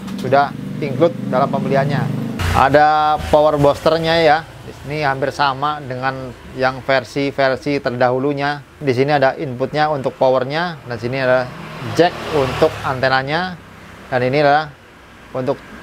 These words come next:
jack ke receivernya. Adaptor, ini seperti adaptor charger H P ya, cuman ini enam volt tegangannya. Colokin di sini nanti.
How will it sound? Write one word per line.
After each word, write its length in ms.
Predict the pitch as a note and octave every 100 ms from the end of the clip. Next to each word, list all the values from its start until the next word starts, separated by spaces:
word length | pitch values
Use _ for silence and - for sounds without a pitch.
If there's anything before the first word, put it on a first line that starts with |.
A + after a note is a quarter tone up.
| - - - - A#2+
jack 160 | A#2 D#3 - -
ke 320 | D#3+ D#3+ D#3
receivernya. 720 | C#3+ - C3+ C3+ C#3 D3+ A#2 G2 -
Adaptor, 640 | - B2+ D3 - D3+ E3 D#3+ C#3 - -
ini 240 | C3 C#3
seperti 560 | C#3+ C#3 A#2+ B2+ C#3+ D3 C#3+ -
adaptor 480 | - C3+ B2+ - C3+ C3
charger 400 | C3+ A#2+ B2 B2
H 60 | B2 B2
P 160 | C#3+ C3
ya, 160 | C3 A#2 -
cuman 240 | B2+ C#3+ D3
ini 160 | D#3
enam 320 | D3 C#3+ C#3
volt 320 | A2 C3+ C#3 B2+
tegangannya. 560 | B2 B2 C3 B2+ C3 - - -
Colokin 560 | C3 B2 B2 D3 D3 C#3
di 80 | B2
sini 240 | C#3 C3
nanti. 320 | C3 B2 A#2+